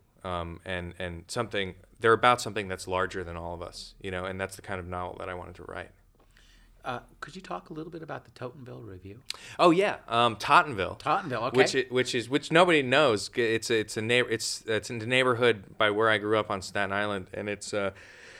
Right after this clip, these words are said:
Speaker 1: we named it that because it's the most southern, uh, point in New York City and New York State, and so, you know, and New York City is the center of the publishing world. And what we do is I, um, I call it a, a book review collaborative, and we, we,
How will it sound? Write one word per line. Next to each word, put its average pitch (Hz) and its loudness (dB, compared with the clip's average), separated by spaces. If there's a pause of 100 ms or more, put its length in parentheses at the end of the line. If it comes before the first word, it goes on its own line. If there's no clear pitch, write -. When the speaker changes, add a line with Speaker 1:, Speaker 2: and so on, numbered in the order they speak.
(300)
Speaker 1:
we 208 4
named 208 8
it 196 8
that 143 8
because 147 2
it's 147 2
the 151 2
most 147 4
southern, 143 6
uh, 113 4
point 151 2
in 117 -2
New 120 2
York 120 4
City 104 0
and 156 6
New 170 2
York 139 2
State, 135 2
and 110 -4
so, 110 4
you 135 0
know, 117 6
and 107 2
New 113 -2
York 110 2
City 104 -2
is 90 -8
the 90 -8
center 92 -6
of 87 -12
the 92 -16
publishing 104 -8
world. - -14
And 123 0
what 139 2
we 156 2
do 131 4
is 127 2
I, 113 2 (160)
um, 107 -2 (100)
I 127 2
call 139 4
it 131 4
a, 117 4 (200)
a 107 2
book 117 -2
review 113 2
collaborative, 113 4
and 110 -2
we, 113 -2
we, 113 -6